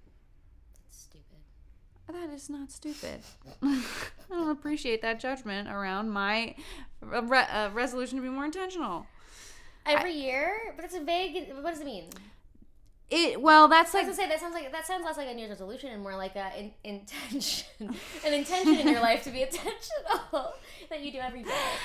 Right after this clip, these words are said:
Speaker 1: Ow.
Speaker 2: No, I mean, it projects itself onto different areas of my
Speaker 1: Mm,
Speaker 2: life.
Speaker 1: mm, mm,
Speaker 2: So
Speaker 1: mm.
Speaker 2: I guess, like, it's like all my resolutions fall under the umbrella of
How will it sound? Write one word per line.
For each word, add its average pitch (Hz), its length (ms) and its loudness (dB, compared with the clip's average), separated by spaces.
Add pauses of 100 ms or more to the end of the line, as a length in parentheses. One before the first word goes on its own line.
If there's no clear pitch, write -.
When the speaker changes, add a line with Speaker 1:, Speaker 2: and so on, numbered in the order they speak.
(200)
Speaker 1:
Ow. 175 160 -2 (140)
Speaker 2:
No, 349 360 12
I 349 120 12
mean, 392 140 6
it 392 100 2
projects 427 340 6
itself 359 300 4
onto 285 180 2
different 220 360 0
areas 180 260 0
of 165 80 -14
my 160 140 -6
Speaker 1:
Mm, - 40 -10
Speaker 2:
life. 254 240 -10
Speaker 1:
mm, 262 180 -8
mm, 202 60 -6
Speaker 2:
So 269 360 8
Speaker 1:
mm. - 40 6
Speaker 2:
I 269 120 6
guess, 247 200 6
like, 202 220 4 (140)
it's 240 260 8
like 226 280 2 (240)
all 240 140 8
my 247 140 6
resolutions 208 760 2
fall 180 240 4
under 175 240 0
the 170 120 -2
umbrella 165 560 2
of 151 520 0